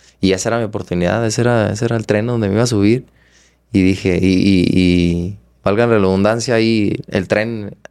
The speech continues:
es el apodo del, con el que peleé, ¿no?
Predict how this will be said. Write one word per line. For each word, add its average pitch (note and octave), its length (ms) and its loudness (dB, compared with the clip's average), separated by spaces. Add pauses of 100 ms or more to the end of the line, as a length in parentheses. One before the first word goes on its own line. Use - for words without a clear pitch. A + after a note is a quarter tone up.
es G#2 200 -2
el A2+ 80 4
apodo G#2+ 420 2
del, F#2 280 -2 (340)
con G2 140 0
el F#2 100 0
que F#2+ 80 0
peleé, F#2+ 320 0
¿no? B2 180 -8